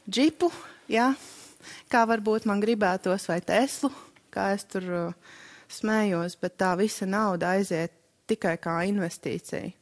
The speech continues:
Un tad, protams, saņemot visu šīs negācijas par to, ko te mēs čīkstam,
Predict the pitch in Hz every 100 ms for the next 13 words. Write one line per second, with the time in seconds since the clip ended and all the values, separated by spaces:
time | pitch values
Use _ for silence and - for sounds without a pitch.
0 | _ - - 180 - 226 214 170 175 -
1 | 214 202 180 170 - 190 196 - 170 -
2 | 196 214 185 180 - 175 - 180 - 202
3 | 196 - - - - - - 208 202 185
4 | 170 - - 240 262 - - 196 185